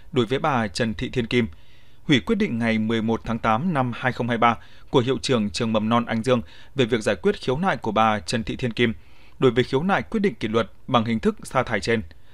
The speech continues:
Đồng thời, buộc trường mầm non Ánh Dương phải nhận bà Trần Thị Thiên Kim trở lại làm việc và bồi thường số tiền hơn tám mươi tám triệu đồng, gồm khoản tiền lương mười lăm tháng chín, ngày bà Kim không được làm việc, khoản tiền lương hai tháng do sa thải trái pháp luật, cùng đó là khôi phục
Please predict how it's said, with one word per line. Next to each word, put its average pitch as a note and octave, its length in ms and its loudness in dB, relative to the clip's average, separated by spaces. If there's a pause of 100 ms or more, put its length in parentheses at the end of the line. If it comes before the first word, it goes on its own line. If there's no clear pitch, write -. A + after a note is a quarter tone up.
(380)
Đồng A#2 140 2
thời, A2+ 240 4 (380)
buộc C#3 240 2
trường A#2+ 220 0
mầm A2 180 0
non A#2+ 200 4
Ánh A2+ 180 -2
Dương B2 180 4 (260)
phải C3+ 160 0
nhận A#2 200 0
bà A2+ 340 6
Trần A2 240 -4
Thị B2 120 -4
Thiên A#2+ 180 -2
Kim A#2+ 200 2 (280)
trở C3+ 140 2
lại A2+ 160 0
làm A2+ 140 -2
việc A2+ 200 2 (240)
và B2 160 2
bồi A2+ 160 0
thường A2+ 220 0
số A2+ 200 -4
tiền A#2 180 -2
hơn A#2+ 240 -2
tám G#2+ 220 -2
mươi C3 100 -2
tám G#2+ 200 -2
triệu C#3 160 -4
đồng, A2+ 180 2 (480)
gồm C3+ 200 2
khoản A#2 280 2
tiền G#2+ 240 -2
lương A#2 260 2
mười A#2 140 4
lăm B2 160 0
tháng A2+ 160 -4
chín, A#2+ 260 -2 (260)
ngày B2 180 0
bà A2+ 120 0
Kim B2 300 0
không C3 180 -6
được A2+ 120 -2
làm G#2 120 -2
việc, A2+ 180 2 (480)
khoản B2 340 4
tiền A2+ 140 0
lương A#2+ 160 0
hai A#2 160 -4
tháng A#2 400 -2
do A#2+ 220 2
sa B2 220 0
thải A2+ 340 0
trái G#2+ 160 -4
pháp C#3+ 180 -2
luật, B2 140 4 (520)
cùng D3 140 0
đó A#2 220 4
là F3 160 0
khôi C3 120 0
phục A#2 160 0